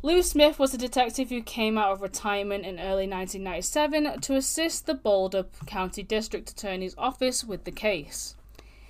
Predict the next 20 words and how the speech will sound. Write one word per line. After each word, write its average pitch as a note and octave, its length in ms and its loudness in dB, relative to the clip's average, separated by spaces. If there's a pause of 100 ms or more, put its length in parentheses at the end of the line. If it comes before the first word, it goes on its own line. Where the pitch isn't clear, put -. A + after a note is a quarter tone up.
(140)
In B3 220 0
May D4 240 6
nineteen C4+ 400 2
ninety-eight, B3 680 0
he A#3 140 -2
presented A#3+ 680 0
his G#3 220 -6
finds A3+ 460 0
to A3 100 -8
the F#3+ 80 -8
Boulder F#3+ 260 -2
Police C#4 400 -2
with C4 180 -8
other D4+ 200 -2
staff C4 320 2
members F#3+ 440 -2
of E3 240 -8
the E3+ 100 -8
D E3 200 -4
A's A3+ 240 0